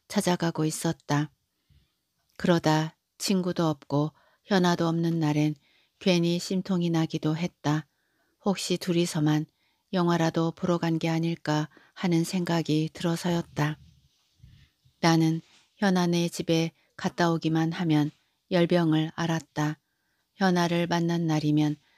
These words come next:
현아를 만난 느낌이 좋아서 그랬고 현아를 만나지 못한 날이면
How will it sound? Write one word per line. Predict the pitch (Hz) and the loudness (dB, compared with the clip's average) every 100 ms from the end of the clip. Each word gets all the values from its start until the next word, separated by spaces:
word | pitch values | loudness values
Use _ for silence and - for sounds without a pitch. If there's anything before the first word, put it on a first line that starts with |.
| _ _ | _ _
현아를 | - 180 170 165 165 | -2 2 2 0 0
만난 | 165 160 160 165 160 | 0 0 0 0 -2
느낌이 | 160 - 160 151 | -6 -2 0 0
좋아서 | 147 170 160 160 156 151 | 0 -2 -2 -2 -6 -6
그랬고 | - 165 - 147 147 - _ _ _ _ _ _ | -4 -6 -4 -4 -4 -6 _ _ _ _ _ _
현아를 | 190 175 170 165 165 | 2 2 2 0 0
만나지 | 170 165 165 160 160 | 0 0 0 -2 -4
못한 | 170 - 180 175 | -4 -4 -4 -2
날이면 | 165 160 156 151 | -2 -2 0 2